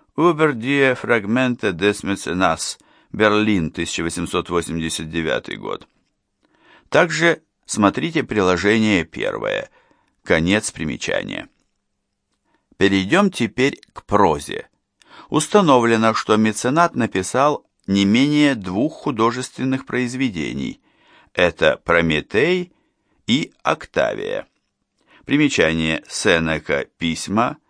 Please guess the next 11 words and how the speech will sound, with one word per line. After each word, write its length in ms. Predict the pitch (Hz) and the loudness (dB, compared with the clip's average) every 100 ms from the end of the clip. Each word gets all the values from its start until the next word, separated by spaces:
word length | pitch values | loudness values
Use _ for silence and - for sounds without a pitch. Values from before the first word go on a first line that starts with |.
| _ _ _ - | _ _ _ 0
Том 240 | 123 117 | 2 2
девятнадцатый, 920 | 120 120 120 110 110 - 113 113 113 | 0 -2 0 0 0 -2 -8 -2 -2
глава 380 | 90 104 107 107 | 0 0 2 0
девятая. 720 | 101 101 104 101 95 101 - _ _ - _ | 0 0 0 0 -2 -4 -4 _ _ -20 _
Присциан. 800 | 147 175 - - 147 107 98 92 | -2 -2 -2 -2 2 4 4 2
Том 260 | - 127 131 | 0 0 0
десятый. 760 | 110 95 - - - 53 - _ _ _ _ | -2 -6 -8 -8 -10 -14 -18 _ _ _ _
Страница 680 | - 92 90 107 107 107 98 | -8 0 2 2 0 0 0
триста 440 | - 98 95 90 | 0 -4 -4 -8
пятьдесят 480 | 87 82 80 85 80 | -6 -8 -4 -2 -2
шестая. 680 | - 69 - - 50 50 | -6 -12 -10 -6 -6 -8